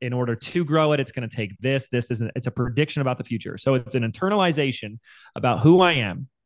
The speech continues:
and it's a prediction of my future. I wanna say two things about that. Number one, the future is anything but certain. It's a fact.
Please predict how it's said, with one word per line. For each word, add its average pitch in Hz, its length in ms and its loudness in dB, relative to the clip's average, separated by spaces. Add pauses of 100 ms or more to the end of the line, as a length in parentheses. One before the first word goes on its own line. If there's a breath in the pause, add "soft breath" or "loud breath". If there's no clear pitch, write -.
(520)
and 139 120 4
it's 127 120 0
a - 20 -12
prediction 127 340 0
of 117 40 0
my 107 100 -2
future. - 480 -10 (300 soft breath)
I - 40 2
wanna 151 160 8
say 117 160 4
two - 300 4
things 156 260 4
about 110 260 -2
that. - 180 -10 (680 soft breath)
Number 156 200 8
one, 147 420 6 (840)
the - 140 -6
future 151 300 4
is 139 80 6
anything 139 320 6
but 120 100 4
certain. - 420 -6 (1600)
It's - 80 -14
a - 20 -12
fact. - 540 -2